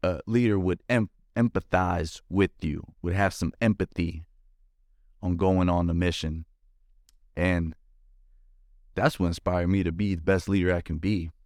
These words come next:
And even when I, I have a few editors who I'm blessed to have partnered with me and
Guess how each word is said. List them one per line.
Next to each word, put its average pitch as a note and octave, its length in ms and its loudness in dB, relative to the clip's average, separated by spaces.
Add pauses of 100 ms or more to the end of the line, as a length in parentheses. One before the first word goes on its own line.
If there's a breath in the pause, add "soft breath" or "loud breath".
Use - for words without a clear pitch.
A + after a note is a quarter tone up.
(1700)
And F2+ 300 0
even A#2 300 2
when A2 120 2
I, F#2 300 0 (580)
I G#2 60 -8
have G#2+ 260 0
a E2+ 80 -6
few G#2 220 0
editors F#2 540 2
who E2 260 0 (1120)
I'm F#2 140 0
blessed F#2 340 2
to F2+ 80 0
have F2 280 0 (360)
partnered F2+ 400 2
with E2+ 160 0
me F2+ 300 0
and E2+ 180 -10